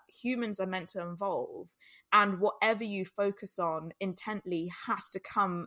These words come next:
and manifest, it gives you this fun energy, this just do it playfulness in the present, because you're like,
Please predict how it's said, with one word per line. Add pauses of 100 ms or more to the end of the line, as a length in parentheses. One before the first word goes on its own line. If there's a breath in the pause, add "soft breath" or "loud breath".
and
manifest, (460 soft breath)
it
gives
you
this (680)
fun (340)
energy,
this
just
do
it
playfulness
in
the
present,
because
you're
like,